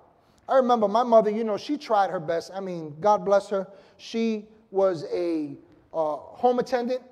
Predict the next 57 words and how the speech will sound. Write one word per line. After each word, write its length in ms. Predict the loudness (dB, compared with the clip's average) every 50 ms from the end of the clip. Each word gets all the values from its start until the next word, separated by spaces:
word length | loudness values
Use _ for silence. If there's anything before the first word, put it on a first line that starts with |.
| -20 _ _ _ _ _ _ _ _
So 360 | _ -20 -12 -6 -4 -4 -2 -4
what 200 | -4 -6 -4 -2
that 140 | -2 0
basically 380 | 2 2 2 2 -2 -4 -2 -2
means 200 | 0 0 -2 -2
is 100 | -4 -6
she 140 | -8 -8 -8
didn't 140 | -6 -6 -6
make 160 | -6 -4 -2
a 60 | 2
lot 140 | 2 2 4
of 60 | 2
money, 300 | 0 -2 -2 -4 -6 -10 -12 -18 -20 _ _ _ _ -14
but 100 | -12 -10
she 160 | -8 -6 0
raised 340 | 4 4 4 4 2 -2 -8
six 360 | -6 -2 -2 -2 -2 -2 -2
of 160 | -2 0 2
us 240 | 2 0 0 -2 -8
by 200 | -2 2 2 2
herself. 520 | 2 2 0 0 2 2 2 2 0 -6 -14
She 140 | -12 -10 -6
worked 360 | -2 0 0 0 -2 -4 -8 -8
over 220 | -6 -6 -4 -4 -4
a 60 | -4
hundred 260 | -4 -2 0 2 2
hours 260 | 4 4 2 0 0
a 60 | -2
week. 260 | -2 -4 -4 -6 -10 -16 -20 _ _ _ _ _ _ _ _ _ _ -2
Um, 520 | 0 0 0 0 -2 -4 -8 -10 -10 -8
we 140 | -6 -6 -6
barely 500 | -8 -4 -2 0 0 0 0 0 -2 -4
saw 360 | -6 -2 0 2 4 4 2
her, 200 | 2 0 -4 -6 -10 -16 -20 -20 -20 -20 _ _ _
but 100 | -14 -12
she 160 | -10 -8 -8
did 200 | -4 -2 -2 -2
her 120 | 0 -2 -2
best 240 | 0 0 0 0 -2
to 80 | -6
provide 420 | -6 -4 0 2 2 4 2 2 0
for 100 | -2 -4
us. 120 | -2 -2
And 100 | -2 -2
one 140 | -2 -2 -2
of 60 | -2
the 60 | -4 -2
things 240 | -2 -2 -2 0
that 160 | 0 0 0 2
was 180 | 0 -2 -2
very 260 | -2 -2 0 0 0
important 380 | -2 -4 -4 -6 -6 -6 -8 -12
to 60 | -10 -8
my 120 | -8 -6
mother 300 | -4 -4 -2 -2 -2 -2
was 300 | -2 -2 -2 -4 -4 -8
for 220 | -10 -10 -10 -10